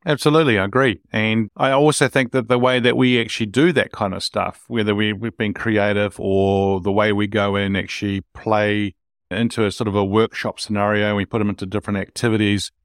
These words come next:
The way we actually play that, the way we actually do that is the way we actually live life. It's the way that we actually lead as well. And I think that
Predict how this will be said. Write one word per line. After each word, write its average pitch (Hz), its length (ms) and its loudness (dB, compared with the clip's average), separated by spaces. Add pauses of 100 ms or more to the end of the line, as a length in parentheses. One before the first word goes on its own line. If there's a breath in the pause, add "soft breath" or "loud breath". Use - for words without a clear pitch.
The 135 180 -4
way 175 160 4
we 170 180 4
actually - 220 -6
play 151 340 2
that, 180 200 2
the 131 80 0
way 127 180 4
we 123 140 2
actually 107 220 -6
do 135 120 -2
that 143 120 0
is 110 100 -6
the 104 60 -4
way 104 120 0
we 101 140 0
actually 95 240 -8
live 90 140 -6
life. - 280 -8 (520)
It's 110 180 -8
the 113 100 -2
way 123 180 4
that 113 160 2
we 104 180 0
actually 92 260 -8
lead 92 280 -2
as 85 180 -6
well. 92 320 -6 (240)
And 123 100 0
I 117 60 2
think 139 280 0
that 123 360 0